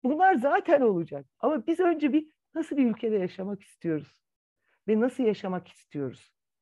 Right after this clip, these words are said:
Bunu ortaya koyarsak bunların hepsi zaten olacak. Çünkü öyle bir ülke, öyle bir ülke ancak sağlığın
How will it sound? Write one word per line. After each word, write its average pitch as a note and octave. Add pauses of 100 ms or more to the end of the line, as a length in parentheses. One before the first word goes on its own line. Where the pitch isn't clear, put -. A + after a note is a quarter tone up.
(720)
Bunu C4+ (140)
ortaya F3+
koyarsak F3 (400)
bunların B3+
hepsi C4+
zaten A3
olacak. D#3 (540)
Çünkü C4+ (200)
öyle E4+
bir C4
ülke, D#4+ (120)
öyle E4+
bir C4+
ülke A3 (340)
ancak E4+ (460)
sağlığın D4+